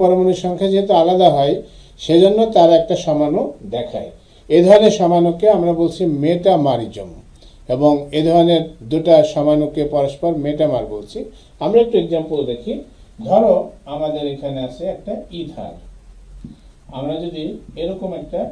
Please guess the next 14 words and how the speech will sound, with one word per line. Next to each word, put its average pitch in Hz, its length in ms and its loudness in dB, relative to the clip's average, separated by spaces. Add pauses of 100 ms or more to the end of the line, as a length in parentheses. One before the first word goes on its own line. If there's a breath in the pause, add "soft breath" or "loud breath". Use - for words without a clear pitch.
(220)
ইথার 143 260 -8 (100)
নিই, 127 140 -10 (920)
এটাকে 208 280 -2 (100)
আমরা 165 160 -2 (100)
বলছি 143 260 -8 (580)
ডাইইথাইল 156 840 -2 (100)
ইথার। - 280 -16 (540)
দেখো 139 240 -2 (640 loud breath)
এটাকে 175 360 -4
আমরা 165 160 -6 (100)
বলছি 160 200 -12 (100)
যে 202 80 -8 (420)
ডাইইথাইল 143 720 -6 (240)
ইথার, - 300 -8